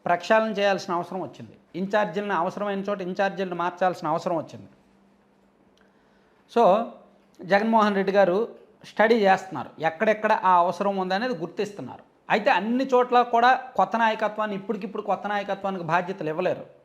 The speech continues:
So కొన్ని చోట్ల పరిశీలన జరుగుతుంది, కొన్ని చోట్ల సర్వేలు జరుగుతున్నాయి, కొన్ని చోట్ల మాత్రం ఇస్తున్నారు.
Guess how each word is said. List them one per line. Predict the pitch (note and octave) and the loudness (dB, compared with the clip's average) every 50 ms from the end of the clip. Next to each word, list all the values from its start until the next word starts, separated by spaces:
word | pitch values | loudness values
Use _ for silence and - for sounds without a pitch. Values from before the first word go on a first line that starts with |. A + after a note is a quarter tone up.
| _ _ _ _ _ _ _ _ _ _ _ _ _ _ - | _ _ _ _ _ _ _ _ _ _ _ _ _ _ 0
So | A#3 A#3 | 0 0
కొన్ని | - - - - G3+ G3 G3+ G3 | 0 -2 -2 2 2 2 2 2
చోట్ల | G#3+ A3 A3 A3 A#3 | 0 0 2 0 0
పరిశీలన | - - F#3+ F#3+ F#3+ - A3 G#3+ G#3+ G3+ | 0 0 -2 -2 -2 -4 -4 -4 -4 -4
జరుగుతుంది, | F#3+ F#3+ F#3+ F#3+ F#3+ G3 G3 G3 G3+ A#3 | -4 -4 -4 -4 -6 -6 -6 -6 -6 -6
కొన్ని | A3+ G#3+ F#3 F3+ E3+ | -6 -6 -6 -4 -4
చోట్ల | F#3 F#3+ F#3+ G3+ F#3+ | -4 -4 -4 -4 -6
సర్వేలు | - - F3 F3+ F#3 G3 F#3+ F3+ | -4 -2 -2 -2 0 0 0 0
జరుగుతున్నాయి, | E3+ F3 F3 F3 E3+ F#3 F3 F3+ G3+ A3+ | 0 -2 -2 -4 -4 -6 -8 -8 -8 -10
కొన్ని | A#3 - G3 F3+ F3+ E3+ | -8 -8 -8 -8 -6 -6
చోట్ల | F3+ F#3 F#3 F#3+ | -6 -6 -6 -6
మాత్రం | F3+ F3 E3 E3 F#3+ F#3+ | -6 -6 -6 -8 -8 -10
ఇస్తున్నారు. | D#3+ C3+ - - - D3+ B2 G#2 - _ _ | -10 -12 -12 -16 -16 -16 -16 -16 -20 _ _